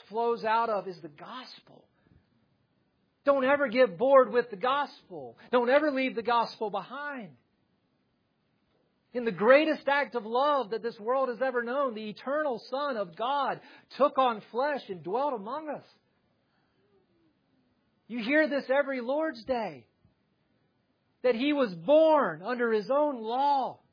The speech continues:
the Ten Commandments. He was responsible to keep that law just like you and me, but where you and I failed, Jesus Christ succeeded, having kept the law perfectly for the entirety of his life, so that it could be said by the time he took his last breath on the cross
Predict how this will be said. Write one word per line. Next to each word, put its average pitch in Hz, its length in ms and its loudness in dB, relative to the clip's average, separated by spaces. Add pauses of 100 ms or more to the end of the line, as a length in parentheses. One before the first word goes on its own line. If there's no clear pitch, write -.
(500)
the 214 60 -12
Ten 277 280 -2
Commandments. 240 680 -8 (1080)
He 277 120 -6
was 240 120 -4
responsible 269 760 -4
to 226 40 -6
keep 294 320 -8
that 233 240 0
law 220 220 0
just 254 340 -4
like 220 260 -6
you 247 180 -10
and 202 140 -10
me, 277 200 -10
but 208 100 -6
where 214 140 -6
you 269 220 -6
and 240 80 -4
I 220 240 -2
failed, 254 340 -2 (260)
Jesus 254 380 -12
Christ 233 320 -10
succeeded, 208 640 -12 (180)
having 202 260 -4
kept 254 360 -6
the 226 60 -2
law 214 300 0 (140)
perfectly 226 440 -8
for 202 120 -10
the 196 140 -6
entirety 262 360 -2
of 202 60 -8
his 185 100 -12
life, 262 240 -4
so 214 60 -10
that 185 60 -10
it - 20 -12
could 180 80 -16
be 185 80 -14
said 285 240 -4
by 202 80 -6
the 190 80 -10
time 247 200 -4
he 190 60 -12
took 214 160 -12
his 175 80 -12
last 214 280 -4
breath 202 200 -6
on 170 80 -6
the 147 60 -14
cross 262 420 0